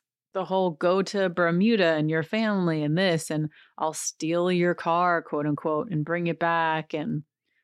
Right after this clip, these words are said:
we'll fight at the Mexican restaurant." It's effort. It's more than some other housewives do in other franchises. I won't name names, but we got some bumps on some logs, and at least these two are clocking in.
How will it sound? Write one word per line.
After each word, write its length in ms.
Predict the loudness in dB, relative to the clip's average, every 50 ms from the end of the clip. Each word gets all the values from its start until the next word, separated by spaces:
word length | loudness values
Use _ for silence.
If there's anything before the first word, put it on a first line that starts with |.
| _ _
we'll 140 | -4 -4 -4
fight 320 | -4 -4 -2 -2 0 0
at 100 | -2 -2
the 100 | -2 -2
Mexican 580 | 0 0 0 -2 -4 -6 -10 -10 -8 -6 -6 -4
restaurant." 960 | -2 -2 -2 -4 -4 -8 -8 -8 -6 -4 -4 -4 -2 -4 -4 -6 -8 -12 -16 -18 _ _ _ _ _ _ _ _ _ -20 _ _ 0
It's 240 | 0 0 0 0 -2
effort. 640 | 0 0 0 0 0 0 2 2 2 0 -6 -10 -10 _ _ _ _ _ _ _ _ _ _ _ 0
It's 200 | 0 0 2 2
more 220 | 2 4 4 4 4
than 160 | 4 2 2
some 220 | 4 4 4 4
other 180 | 4 6 4 4
housewives 580 | 4 4 2 0 2 2 2 2 0 0 -2
do 400 | -2 0 2 2 2 2 0 -4 -6 -2
in 120 | 0 2
other 160 | 2 2 0
franchises. 680 | 0 0 0 0 0 0 0 -2 -2 0 -2 0 0 0
I 80 | 0
won't 240 | 2 2 0 0 0
name 300 | -2 -2 0 0 2 2
names, 400 | 4 4 4 4 4 2 2 2
but 140 | 0 -2 -2
we 80 | 0 0
got 240 | 0 -2 -2 0
some 160 | 0 0 2 2
bumps 280 | 2 0 0 -2 -2
on 200 | -2 0 0 -2
some 200 | -2 -2 -4 -2
logs, 580 | 0 2 2 2 2 2 0 0 -2 -4 -6 -12 _ _
and 100 | -4 -4
at 120 | -2 0 0
least 220 | 0 0 0 -2
these 160 | -4 -6 -6
two 200 | -6 -4 -2 -2
are 100 | -2 -2
clocking 420 | -2 -2 -2 -2 0 0 0 2 4
in. 220 | 4 4 4